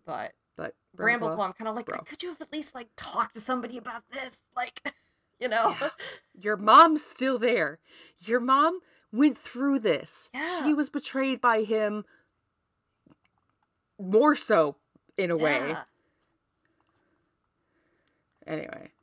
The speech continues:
Speaker 1: Leafpool shrinks back, and although she is sure she didn't make a sound, Tiger Star swings his head and peers into the
Speaker 2: Oop.
Speaker 1: shadows where she was hiding.
Speaker 2: Oop.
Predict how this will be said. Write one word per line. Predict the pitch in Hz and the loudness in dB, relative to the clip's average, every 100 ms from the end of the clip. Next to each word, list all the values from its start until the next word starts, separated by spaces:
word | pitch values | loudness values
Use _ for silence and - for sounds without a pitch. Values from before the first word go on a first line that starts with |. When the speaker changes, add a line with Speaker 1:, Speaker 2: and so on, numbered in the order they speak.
| _ _ _ _ _ _ - | _ _ _ _ _ _ -10
Speaker 1:
Leafpool | 202 262 330 - 415 | -2 -2 -2 -2 -4
shrinks | - - 226 233 - | -4 -6 -4 -4 -6
back, | 185 165 - - - | -6 -4 -4 -8 -10
and | 196 | -6
although | 196 180 202 | -4 0 0
she | 247 - 254 | 0 -2 -4
is | |
sure | - - 196 214 175 | -4 -2 0 0 -2
she | - | -8
didn't | 170 170 160 | -8 -8 -8
make | 165 | -10
a | 165 | -10
sound, | - 180 165 147 165 _ _ - | -8 -4 -4 -8 -14 _ _ -10
Tiger | - 196 226 | -2 -2 -2
Star | 220 220 196 | 0 -2 -2
swings | - 226 180 208 220 233 | -6 -4 0 2 0 -4
his | 254 - | -8 -6
head | 233 165 - - | -2 -2 -4 -12
and | 165 | -14
peers | - - 208 202 190 190 | -14 -10 -2 0 0 -2
into | 185 180 | -6 -4
the | 165 | -4
Speaker 2:
Oop. | 196 | -2
Speaker 1:
shadows | 262 147 151 135 - | 0 0 -2 -8 -10
where | 156 | -12
she | - 165 | -10 -10
was | 143 | -10
hiding. | - 139 - - - | -10 -10 -10 -14 -14
Speaker 2:
Oop. | 170 277 | -10 -10